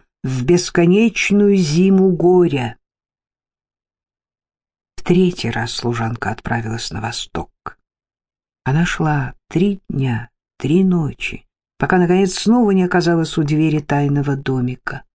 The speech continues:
Служанка постучала, и девушка радушно встретила ее, пригласила внутрь и принесла ей миску супа. Девушка пряла пряжу,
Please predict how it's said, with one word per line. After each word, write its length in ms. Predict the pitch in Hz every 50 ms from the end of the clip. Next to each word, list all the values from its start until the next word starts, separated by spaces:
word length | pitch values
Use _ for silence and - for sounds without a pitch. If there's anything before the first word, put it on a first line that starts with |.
| _ _ _ _ _ _ _ _ _ _ _ _ _ _ _ _ _ _ -
Служанка 440 | - 220 226 214 220 220 214 - 208
постучала, 920 | 202 208 190 - - 208 185 - - - 147 147 147 151 147 147 147 - _ _ _ _ _ - - -
и 100 | - 165
девушка 420 | 175 202 214 208 214 185 - - 196
радушно 520 | 196 202 190 190 202 190 - - 202 196
встретила 640 | - - - - 175 175 185 185 180 - - 175 175
ее, 180 | 175 170 180
пригласила 560 | 175 175 190 196 196 208 202 190 - 226 220 208
внутрь 440 | 196 214 220 240 247 226 233 214
и 20 | 208
принесла 460 | 185 175 196 202 208 190 - 214 208
ей 200 | 202 196 190 190
миску 380 | 185 185 185 180 - - - 175
супа. 600 | - - - - 233 240 226 - - 208 208 - _ _ _ _ _ _ _ _ _ _ _ -
Девушка 540 | 196 185 - 233 247 226 226 - - 247 226
пряла 340 | - 220 220 226 220 214 208
пряжу, 680 | - - 156 160 160 160 160 156 156 - - - -